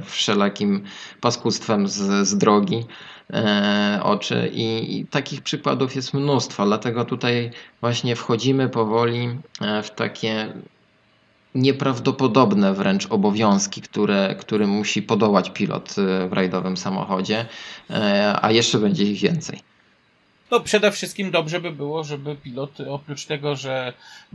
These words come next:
Speaker 2: umie dobrze liczyć, żeby w odpowiedniej minucie wprowadzić załogę na, e, pekad, e, umie dobrze dyktować,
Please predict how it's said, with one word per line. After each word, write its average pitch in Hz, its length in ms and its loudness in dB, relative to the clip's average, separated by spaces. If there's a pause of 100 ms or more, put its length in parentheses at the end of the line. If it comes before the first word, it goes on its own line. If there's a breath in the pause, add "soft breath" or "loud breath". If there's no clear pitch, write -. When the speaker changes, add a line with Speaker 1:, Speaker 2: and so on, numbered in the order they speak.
(100)
Speaker 2:
umie 160 240 -4
dobrze 160 320 0
liczyć, 156 480 -4
żeby 135 1040 -4 (140)
w - 40 -20
odpowiedniej 151 580 -6
minucie 147 380 -6
wprowadzić 135 580 -4
załogę 135 460 -4
na, 127 400 -6 (320 loud breath)
e, 135 240 -2
pekad, 135 680 -2
e, 147 400 -4
umie 156 300 -6
dobrze 160 400 0
dyktować, 139 960 -4